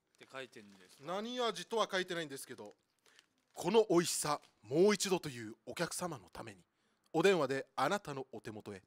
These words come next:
Speaker 2: ということで、一番屋さんの電話番号も載ってますよ。
Speaker 1: えー、かけましょう、今。
Speaker 2: <laughs>
Speaker 1: 繋いでみましょう。
Speaker 2: <laughs> え、繋いで。
Speaker 1: 感想を伝えましょう。僕が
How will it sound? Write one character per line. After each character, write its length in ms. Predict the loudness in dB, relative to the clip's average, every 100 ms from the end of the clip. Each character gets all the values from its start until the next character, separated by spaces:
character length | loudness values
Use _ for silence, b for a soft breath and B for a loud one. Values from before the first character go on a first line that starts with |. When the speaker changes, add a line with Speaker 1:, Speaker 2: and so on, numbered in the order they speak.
| -20
Speaker 2:
と 80 | -20
い 40 |
う 40 |
こ 80 | -20
と 100 | _
で、 100 | _ _ _ _
一 240 | -12 -6 -4
番 160 | -4
屋 100 | -4
さ 120 | -6
ん 60 | -8
の 80 | -4
電 120 | 0
話 80 | 0
番 140 | -2
号 60 | -6
も 80 | -14
載 80 |
っ 20 | -16
て 80 |
ま 80 | -16
す 100 | -16
よ。 80 | -20 _
Speaker 1:
え 360 | -6 -4 -4
ー、 20 | -6
か 120 | -8
け 100 | -6
ま 120 | -6
し 60 | -6
ょ 80 |
う、 60 | -8
今。 180 | -10 -14 -8
Speaker 2:
<laughs> 1800 | -6 2 2 2 0 -2 -4 -6 -6 -6 -6 -8 -10 -12 -14 -14 -16 -16
Speaker 1:
繋 240 | -10 -6 -4
い 20 |
で 120 | -4
み 60 | -6
ま 120 | -8
し 60 | -4
ょ 20 |
う。 180 | -4 -2
Speaker 2:
<laughs> 80 | 0
え、 120 | 0
繋 200 | 0 -4 -2
い 60 | -6
で。 220 | -6 -14 -14 _ _ _ _
Speaker 1:
感 220 | -12 -12 -10
想 180 | -10
を 60 | -12
伝 220 | -10 -10
え 20 | -10
ま 60 |
し 40 | -12
ょ 60 |
う。 40 | -10
僕 300 | -10 -10 -2
が 300 | -2 -2